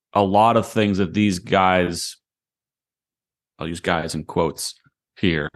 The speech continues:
you know, whoever it is you wanna talk about, just can't take away from us or this game. So, and I think I've, like, I've gotten myself down this dark rabbit hole of, like, "Man, this is, like, you know,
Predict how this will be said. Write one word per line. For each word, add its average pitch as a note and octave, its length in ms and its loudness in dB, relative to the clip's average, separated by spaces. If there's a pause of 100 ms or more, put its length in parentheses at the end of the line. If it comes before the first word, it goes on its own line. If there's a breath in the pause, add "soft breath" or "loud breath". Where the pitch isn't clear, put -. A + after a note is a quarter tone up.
(160)
you - 120 -4
know, - 200 -8 (100)
whoever F#2 360 2
it F2 80 2
is E2 480 -2
you F2 60 -2
wanna E2 100 -2
talk F2 220 0
about, E2 300 -4
just - 260 -2
can't A#2 320 0
take F#2+ 180 0
away D#2+ 320 0 (220)
from F2+ 180 0
us D#2+ 240 -2
or - 80 -4
this - 180 -10
game. - 240 -12 (120)
So, - 280 -2 (540)
and B2+ 100 4
I B2 40 2
think C3 180 2
I've, A#2+ 140 4
like, A#2 120 2
I've C3 140 2
gotten A#2+ 200 2
myself G#2+ 440 2
down G2+ 160 2
this G2 140 -2
dark F#2 320 -2
rabbit F2+ 280 0
hole E2+ 260 0
of, D#2+ 140 -4
like, D#2 240 -4 (840)
"Man, F#2 180 -2
this F2 180 0
is, D#2 100 -10
like, - 220 -6 (120)
you - 120 -6
know, - 120 -8